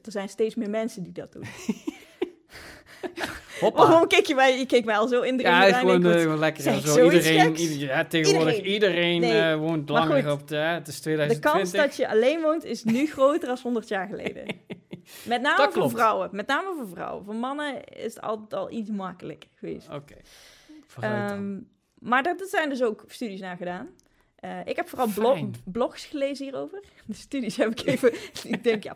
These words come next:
Speaker 1: boeien.
Speaker 2: Het moet ook leuk
Speaker 1: Het
Speaker 2: zijn.
Speaker 1: moet ook leuk blijven. Eh, de conclusie is nee. <laughs> Dus
Speaker 2: Oh.
Speaker 1: we kunnen hier weer over verder.
Speaker 2: Oké,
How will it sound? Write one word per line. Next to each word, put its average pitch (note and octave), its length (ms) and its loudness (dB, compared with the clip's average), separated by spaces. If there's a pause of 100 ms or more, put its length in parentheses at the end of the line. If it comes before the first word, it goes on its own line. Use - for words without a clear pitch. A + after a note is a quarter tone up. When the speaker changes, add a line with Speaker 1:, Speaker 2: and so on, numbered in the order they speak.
(140)
Speaker 1:
boeien. G#3 340 -4
Speaker 2:
Het E3+ 160 -6
moet G#3+ 200 2
ook B3 220 4
leuk F3 300 2
Speaker 1:
Het C3+ 80 -8
Speaker 2:
zijn. B2 200 -2
Speaker 1:
moet - 80 -6
ook C4+ 100 -2
leuk A#3 200 2
blijven. F#3+ 340 -2 (400)
Eh, B3 200 2
de A#3+ 100 -8
conclusie D#4+ 420 -4
is D#4 120 -10 (160)
nee. A3+ 680 0 (400)
<laughs> - 640 -20
Dus - 100 -2
Speaker 2:
Oh. D4+ 60 2
Speaker 1:
we B3+ 80 -4
kunnen D4+ 240 0
hier C4 140 -2
weer A#3+ 160 -2
over G#3 300 -4
verder. - 400 -16 (260)
Speaker 2:
Oké, C3 280 -14